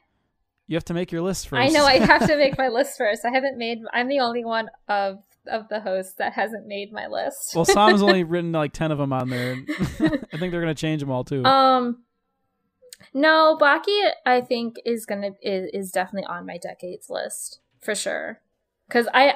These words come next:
Speaker 2: I really enjoyed this show. Um, and
Speaker 1: So you
Speaker 2: that's
Speaker 1: say that now, though.
Speaker 2: No, but I'm saying, like, that's
Speaker 1: But you gotta narrow it down to fifty. That's the hard part. That's what I'm
Speaker 2: Yeah,
Speaker 1: finding right
Speaker 2: but
Speaker 1: now.
Speaker 2: at the same time, I,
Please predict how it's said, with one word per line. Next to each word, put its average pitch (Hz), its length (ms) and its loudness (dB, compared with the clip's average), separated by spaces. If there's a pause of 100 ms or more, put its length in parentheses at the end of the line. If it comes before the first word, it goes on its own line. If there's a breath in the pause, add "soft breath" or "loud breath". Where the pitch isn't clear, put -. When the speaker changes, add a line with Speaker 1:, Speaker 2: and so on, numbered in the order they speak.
Speaker 2:
I 262 160 6
really 240 360 4
enjoyed 190 540 -2
this 190 200 -6
show. - 400 -8 (640)
Um, 196 340 0
and 247 140 6
Speaker 1:
So 254 60 6
you 269 80 8
Speaker 2:
that's 262 100 0
Speaker 1:
say 214 160 0
that 233 180 0
now, 226 280 0
though. 123 160 -2
Speaker 2:
No, 294 420 8
but 262 160 8
I'm 302 180 2
saying, 294 440 6
like, 240 240 2 (120)
that's 262 460 0
Speaker 1:
But 156 80 -2
you 165 60 0
gotta 170 200 4
narrow 196 300 6
it 180 80 0
down 175 200 0
to 143 60 0
fifty. 175 360 -6
That's 131 200 -4
the 156 100 -2
hard 160 200 -2
part. 120 220 -2
That's 254 160 0
what 311 80 4
I'm 302 80 6
Speaker 2:
Yeah, 302 100 6
Speaker 1:
finding 269 280 4
right 240 60 -4
Speaker 2:
but 294 140 6
Speaker 1:
now. 277 140 4
Speaker 2:
at 294 80 0
the 320 100 2
same 311 360 0
time, 254 580 0
I, 220 140 -2